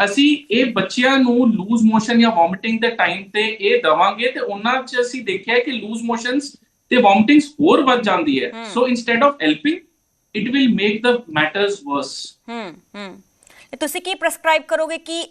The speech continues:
Speaker 2: ਘਰ ਹੀ ਜੇ
Speaker 1: ਬਹੁਤ
Speaker 2: ਓ ਆਰ ਐਸ
Speaker 1: ਜ਼ਰੂਰੀ
Speaker 2: ਬਣਾਇਆ
Speaker 1: ਹੈ
Speaker 2: ਜਾਏ?
Speaker 1: ਸਭ ਪੇਰੈਂਟਸ ਨੂੰ ਦੱਸਣਾ।
Speaker 2: ਜੀ।
Speaker 1: ਯੈੱਸ, so, so ਜੇ ਓ ਆਰ ਐਸ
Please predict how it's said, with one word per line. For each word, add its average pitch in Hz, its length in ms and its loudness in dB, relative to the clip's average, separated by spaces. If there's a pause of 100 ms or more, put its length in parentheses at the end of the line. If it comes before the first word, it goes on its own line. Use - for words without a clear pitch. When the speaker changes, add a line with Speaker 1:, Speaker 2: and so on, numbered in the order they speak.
(100)
Speaker 2:
ਘਰ 254 340 2
ਹੀ 320 300 -12
ਜੇ 285 180 -6
Speaker 1:
ਬਹੁਤ 202 100 -4
Speaker 2:
ਓ 262 60 4
ਆਰ 285 80 4
ਐਸ 294 60 -2
Speaker 1:
ਜ਼ਰੂਰੀ 226 140 -2
Speaker 2:
ਬਣਾਇਆ 262 220 2
Speaker 1:
ਹੈ 262 60 2
Speaker 2:
ਜਾਏ? 269 200 -4
Speaker 1:
ਸਭ - 280 -2
ਪੇਰੈਂਟਸ 214 460 -2
ਨੂੰ 214 100 -6
ਦੱਸਣਾ। 185 540 -2 (840)
Speaker 2:
ਜੀ। 208 240 -10 (4000)
Speaker 1:
ਯੈੱਸ, 156 320 2
so, 220 60 4
so 254 500 2
ਜੇ 226 260 -2
ਓ 190 140 4
ਆਰ 233 80 4
ਐਸ 285 180 0